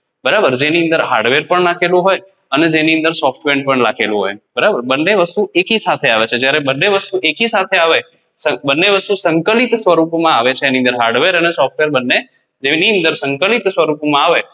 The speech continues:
એને આપણે firmware તરીકે ઓળખીએ છીએ,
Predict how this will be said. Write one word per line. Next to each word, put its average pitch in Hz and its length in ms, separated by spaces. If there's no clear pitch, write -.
એને 151 160
આપણે 151 240
firmware 147 500
તરીકે 135 320
ઓળખીએ 120 500
છીએ, 107 300